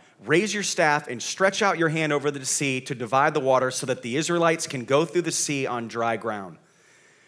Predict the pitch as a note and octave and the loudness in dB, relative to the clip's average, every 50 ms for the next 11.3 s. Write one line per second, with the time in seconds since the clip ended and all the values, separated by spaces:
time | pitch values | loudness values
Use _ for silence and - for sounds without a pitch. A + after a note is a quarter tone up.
0 | _ _ _ _ _ - - - E3+ C3 F3+ F#3+ G#3 G3 G#3 G#3 F#3 D#3 F3+ G3 | _ _ _ _ _ -4 -2 -2 0 0 0 0 0 -2 -4 -6 -6 -4 -4 -4
1 | G3+ D#3+ C#3 - - - - - - _ _ _ _ _ _ _ _ _ - G3+ | -4 -2 -4 -4 -4 -6 -8 -18 -20 _ _ _ _ _ _ _ _ _ -20 -20
2 | F#2 F2+ E3 B3+ D4 D4 C#4 B3+ G#3+ C4 - B3 G#3+ G#3 - - - C3 G3 B3+ | -8 -2 2 2 4 4 2 0 0 2 2 4 4 2 0 -4 2 4 4 4
3 | C4+ - G#3+ D#3+ - - E3 C3 A#2+ G#2 - - - _ - C#3 F3 G#3+ C#4 D4+ | 4 0 -6 -8 -4 -2 0 0 0 -2 -4 -10 -16 _ -6 0 2 4 4 4
4 | D4+ C4 F#3+ D3 A2+ - - - - _ _ _ _ _ _ _ _ _ _ _ | 4 2 2 0 0 -4 -10 -18 -20 _ _ _ _ _ _ _ _ _ _ _
5 | _ _ _ _ _ _ _ _ _ _ _ _ _ _ _ _ _ _ - D#3 | _ _ _ _ _ _ _ _ _ _ _ _ _ _ _ _ _ _ -2 2
6 | E3+ F#3 F#3+ F3 F3+ - - - - A3 A3+ A#3 A3+ G3 E3 D#3+ D3 C#3+ C3+ - | 2 4 4 2 0 -2 -4 -4 -2 0 2 2 2 2 2 0 0 0 -4 -4
7 | - E3 C3+ E3 - - E3+ D3 C3 B2+ - - - - - - - E3+ G3 G#3 | -6 -6 -6 -6 -4 -2 -2 -2 -2 -2 -4 -2 -2 -4 -4 -4 0 0 2 2
8 | G3+ F#3 D#3 D3 C#3+ - - - - B2 A#2+ G2+ - C#3 C3 C#3 C#3 B2+ A#2+ G#2 | 2 0 0 -2 -2 -2 -4 -4 -4 -6 -6 -4 -4 -2 0 2 2 2 2 0
9 | B2+ B2 G#2+ - - - - _ _ D3 B2 C#3 A#2 - A2 - - _ _ - | -2 -4 -6 -6 -10 -20 -20 _ _ -4 -2 -2 -2 -4 -8 -16 -20 _ _ -4
10 | A2+ C3 A#2+ G#2 - - - A#2 A2+ G#2+ G2 F2+ - - _ _ _ _ _ _ | -2 0 0 -2 -4 -6 -6 -4 -4 -4 -4 -6 -8 -14 _ _ _ _ _ _
11 | - A#2+ A2 G2+ F#2 D#2+ | -4 -2 -2 -2 -4 -8